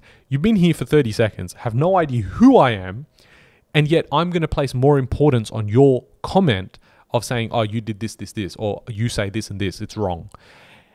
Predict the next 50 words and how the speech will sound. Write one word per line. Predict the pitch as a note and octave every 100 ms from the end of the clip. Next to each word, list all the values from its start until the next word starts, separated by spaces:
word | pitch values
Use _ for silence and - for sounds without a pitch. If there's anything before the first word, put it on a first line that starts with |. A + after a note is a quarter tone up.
| -
And | C3+
that's | C#3+ -
where | D#3
it's | B2 -
context, | - B2+ A2 -
because | - - G2
this | F2+ D#3
keeps | - - F3 - -
you | D#3+ A2+ G2 - _ _
in | D3+ D#3
a | D3
game | A#2+ C#3+ C#3 A#2+
where | G#2 A2+
you're | A2 A2+
actually | C3 - C3+
going, | B2 A#2+ A#2 A2
"Hey, | - D3+
I'm | C3 E3 -
actually | C3 - A2
really | A2+ A#2+
satisfied | - A2 A2+ C#3+ D#3
and | B2+
fulfilled | - G#2+ B2 B2 A2
with | G2+
what | G#2+
I'm | G2+ F#2
doing, | A2+ F#3 D4+ - _ _
and | A#2
I | A#2
can | -
continue | A2 B2 B2 - D3 C#3
putting | - D3+ D#3+
stuff | - B2
out | A#2 A#2 -
there | A2+
that | G2+
I'm | G2+ F#2
happy | - C#3 - D#3+ -
and | G2+
proud | - B2+ B2+
of, | D3+ E3+ - - _
and | B2
I'm | A2+ -
honest | A#2 A2 -
to | G#2+
myself." | F#2 - G#2 - - _ _ _
When | A#2+
it | A2+
comes | - F3 E3
to | - D3+ C3+